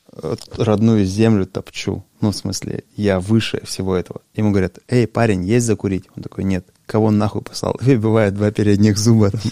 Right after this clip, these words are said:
и отпиздят. Просто у него... Он худощавый, но у него ебало вот такое, знаешь, там. <laughs> Я такой... и он так негодовал. «Я из Питера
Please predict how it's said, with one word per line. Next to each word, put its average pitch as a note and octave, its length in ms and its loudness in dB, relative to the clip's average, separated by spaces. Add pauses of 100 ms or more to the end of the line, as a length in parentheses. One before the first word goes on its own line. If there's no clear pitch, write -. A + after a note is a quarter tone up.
и A#2+ 60 4
отпиздят. G#2+ 540 2
Просто A2+ 280 2
у - 20 2
него... A2+ 280 4 (320)
Он A#2+ 160 2
худощавый, B2+ 680 2
но A#2+ 120 2
у - 20 4
него A#2 200 4 (240)
ебало A#2+ 480 2
вот G2+ 140 -2
такое, A2+ 360 2
знаешь, A2+ 260 0
там. G#2+ 160 -6 (320)
<laughs> - 300 -12
Я B2+ 180 6
такой... C3+ 300 6 (640)
и C#3 180 6
он D3+ 240 8 (540)
так C3 200 2
негодовал. G#2+ 600 4 (140)
«Я A#2+ 400 4 (200)
из - 200 2
Питера A#2+ 580 4